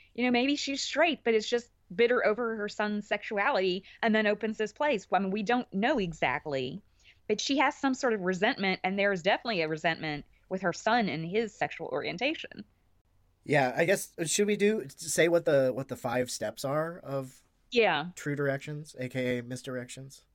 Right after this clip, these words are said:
Speaker 1: Yeah,
Speaker 2: Not to be
Speaker 1: right.
Speaker 2: confused with redirections. But,
Speaker 1: Well,
Speaker 2: um,
Speaker 1: and,
Speaker 2: hmm?
Speaker 1: and I do wanna bring up the miseducation of Cameron Post, the other, the conversion ca-, therapy movie that came out last year. But go ahead.
Speaker 2: So, step one,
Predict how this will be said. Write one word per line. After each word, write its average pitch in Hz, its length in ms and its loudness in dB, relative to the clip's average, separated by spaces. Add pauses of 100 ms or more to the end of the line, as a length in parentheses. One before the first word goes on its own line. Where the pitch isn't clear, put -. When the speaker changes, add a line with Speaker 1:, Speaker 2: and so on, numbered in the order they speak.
(600)
Speaker 1:
Yeah, 190 200 -8
Speaker 2:
Not 120 160 -4
to 113 60 -14
be 123 80 -4
Speaker 1:
right. 156 100 2
Speaker 2:
confused 127 300 -6
with 110 120 -14
redirections. 120 760 -10
But, 247 100 0
Speaker 1:
Well, 277 140 6
Speaker 2:
um, 226 140 8
Speaker 1:
and, 247 160 4 (500)
Speaker 2:
hmm? 156 120 -2
Speaker 1:
and 254 120 4
I 285 100 2
do 330 180 -4
wanna 330 180 -2
bring 254 240 -4
up 233 180 0
the 220 60 -4
miseducation 190 840 -2
of 156 80 -6
Cameron 160 360 -2
Post, 156 440 -2
the 143 160 -4 (140)
other, 175 320 4
the 180 100 -2
conversion 180 480 2
ca-, 165 180 -6
therapy 156 300 0
movie 135 280 -4
that - 120 -2
came 151 160 -4
out 139 100 -2
last 139 300 -2
year. - 180 -10
But 170 100 2
go 233 120 6
ahead. 196 200 2 (420)
Speaker 2:
So, 135 340 0
step 156 340 0
one, 160 280 0